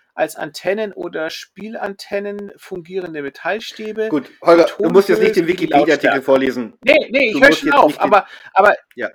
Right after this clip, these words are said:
Speaker 1: ich fand's halt so, so stark f-, hergeholt, dass ich dachte, eher es ist eine singende Säge, aber es kann beides sein.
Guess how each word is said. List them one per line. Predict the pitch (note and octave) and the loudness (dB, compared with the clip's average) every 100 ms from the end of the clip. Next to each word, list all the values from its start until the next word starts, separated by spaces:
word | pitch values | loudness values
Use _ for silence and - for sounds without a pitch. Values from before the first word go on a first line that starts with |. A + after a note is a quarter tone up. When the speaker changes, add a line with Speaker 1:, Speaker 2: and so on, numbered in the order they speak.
| - | -12
Speaker 1:
ich | A2+ | -12
fand's | - A#3 C4+ - | 4 4 4 2
halt | A3 A3 - _ _ _ | 2 2 -4 _ _ _
so, | D3 C#4 C#4+ - | -2 0 0 -6
so | - A#3 B3 G#3 - | -8 -6 -6 -8 -10
stark | - - - G#3 C4 C#4 - | -10 -4 4 6 6 4 -12
f-, | - - - - - - | -20 -20 -20 -20 -20 -14
hergeholt, | E3 B3 C4+ G#3 F3+ E3+ F3 | 0 0 2 0 0 0 -2
dass | F3 | -4
ich | G3 | -6
dachte, | - G3+ - | 0 -2 -2
eher | - G3 G3+ | -2 0 0
es | F#3+ | -4
ist | F#3 | -12
eine | F3+ | -14
singende | D#3+ F3+ F3 D3+ | -12 -12 -12 -12
Säge, | D#3 D#3 C3+ | -10 -8 -4
aber | B2 B2+ | -2 -2
es | F#2+ | -8
kann | - F#3 | -12 -10
beides | C#3+ C#3 - | -10 -12 -12
sein. | - - | -16 -16